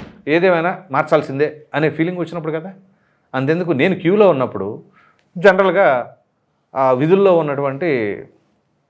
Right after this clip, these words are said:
పోలీస్ డిపార్ట్‌మెంట్ వారిని అడిగా నేను. ఎంత, ఎంతో కాస్త కోస్త మమ్మల్ని చూడగానే గుర్తుపడతారు కదా. "ఆ, సార్, ఏ-, ఏంటండి మీరు ఆ పోస్టల్ బ్యాలెట్ ఓటింగ్ వేశారా?" అన్న. "కసిగా వేశాను సార్" అన్నాడు.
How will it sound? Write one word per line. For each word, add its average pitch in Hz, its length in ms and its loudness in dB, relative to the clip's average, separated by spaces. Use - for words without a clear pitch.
పోలీస్ 147 220 2
డిపార్ట్‌మెంట్ 110 400 -4
వారిని 127 240 -2
అడిగా 127 220 0
నేను. 82 160 -10
ఎంత, - 420 -4
ఎంతో 123 420 2
కాస్త 135 280 -4
కోస్త 156 240 -6
మమ్మల్ని 104 280 -6
చూడగానే 147 220 -2
గుర్తుపడతారు 117 440 -4
కదా. 98 340 0
"ఆ, 143 220 0
సార్, 127 240 0
ఏ-, 123 180 -2
ఏంటండి 139 320 -2
మీరు 101 500 -6
ఆ 113 40 0
పోస్టల్ 123 600 0
బ్యాలెట్ 104 420 -4
ఓటింగ్ 107 400 -4
వేశారా?" 104 360 -2
అన్న. 85 220 -12
"కసిగా 147 260 4
వేశాను 123 280 0
సార్" 120 200 -2
అన్నాడు. 82 280 -12